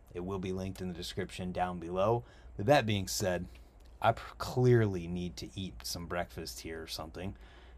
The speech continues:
get my head on straight. So thank you for tuning in.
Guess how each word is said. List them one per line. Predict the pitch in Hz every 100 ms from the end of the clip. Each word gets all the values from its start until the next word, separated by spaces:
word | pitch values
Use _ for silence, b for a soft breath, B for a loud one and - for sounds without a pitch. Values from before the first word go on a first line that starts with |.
| -
get | 92
my | 87 85
head | 107 104
on | 92 87
straight. | - 95 104 -
So | - 90
thank | - 123 113 -
you |
for | 98 - 101
tuning | - 120 107 101
in. | 101 107